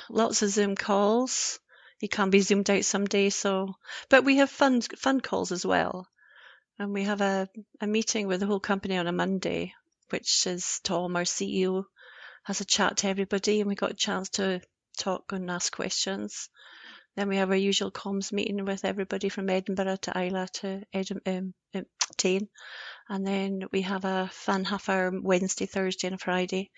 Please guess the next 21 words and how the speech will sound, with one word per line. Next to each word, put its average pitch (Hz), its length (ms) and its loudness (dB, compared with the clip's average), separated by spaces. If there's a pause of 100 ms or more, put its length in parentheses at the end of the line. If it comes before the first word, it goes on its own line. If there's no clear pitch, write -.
(340)
which - 200 2
we 180 60 4
try 190 180 2
to 185 140 2
do 190 100 2
something 190 340 0
funny 180 360 0
like 170 200 0
a 175 60 -2
baby 185 240 2
competition 180 840 0
or 170 200 -2
cocktail - 420 -2
making 185 720 -2
or, 156 260 -2 (800)
so 214 160 6
yeah, 214 300 10 (1080)
finding 226 380 2
our 208 120 -2
feet - 400 -4
of 202 80 -8